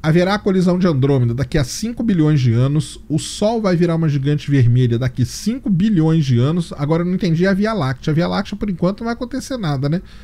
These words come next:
Ah, tá. Entre Andrômeda e Via Láctea. E o Sol se torna isso aí.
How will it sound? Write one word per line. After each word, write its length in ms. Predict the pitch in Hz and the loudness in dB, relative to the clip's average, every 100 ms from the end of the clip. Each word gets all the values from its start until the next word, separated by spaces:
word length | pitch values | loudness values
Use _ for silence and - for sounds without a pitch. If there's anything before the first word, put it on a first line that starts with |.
| - - | -20 -6
Ah, 160 | 185 | -4
tá. 200 | 185 147 | -2 0
Entre 220 | 143 151 170 | 0 0 0
Andrômeda 420 | 135 156 190 185 | 0 0 0 0
e 80 | 165 | 2
Via 200 | 196 180 | 2 2
Láctea. 420 | 117 107 - 120 | 0 -2 -2 0
E 100 | 135 | 0
o 60 | |
Sol 240 | 127 - 139 | 0 0 -2
se 100 | - | 0
torna 200 | 135 120 | 0 0
isso 180 | 120 196 | 0 0
aí. 180 | 92 | -2